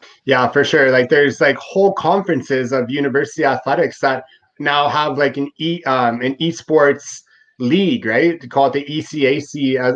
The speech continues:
uh, being one of them. Um, so they've got their own, like, esports league, and there's a few other ones. The N J C A A has one as well. But it's almost like every day there's a new, like, school that's adding,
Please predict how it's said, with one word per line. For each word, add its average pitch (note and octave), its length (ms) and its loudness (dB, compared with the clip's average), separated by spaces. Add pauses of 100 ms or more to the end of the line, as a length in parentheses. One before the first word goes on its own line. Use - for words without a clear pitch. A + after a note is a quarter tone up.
(120)
uh, C3 60 -4
being C3+ 280 0
one D3 160 2
of C3 120 0
them. A#2 260 -2 (300)
Um, A2+ 600 -2
so C#3+ 140 -8
they've D3 180 -2
got D3 180 0
their C3+ 220 -2
own, D3 240 0
like, B2 220 -2
esports C#3+ 520 -6
league, C#3 300 -2
and B2 120 2
there's B2 140 -4
a C3+ 60 -6
few D3+ 180 0
other C3+ 220 2
ones. B2+ 220 0
The B2+ 100 -6
N B2 100 -2
J B2 160 -2
C C3 240 -8
A C3 60 0
A B2 360 -2
has A#2 220 -6
one A#2+ 120 -2
as G#2 120 -8
well. C3 240 0 (240)
But C#3 200 0 (280)
it's D3 120 -6
almost E3+ 240 2
like D3+ 120 0
every C#3+ 220 -2
day D#3 160 4
there's C3 180 2
a C3 60 -2
new, C#3 280 0
like, C3 180 0
school D#3 340 -2
that's C3 220 -2
adding, C3 500 -2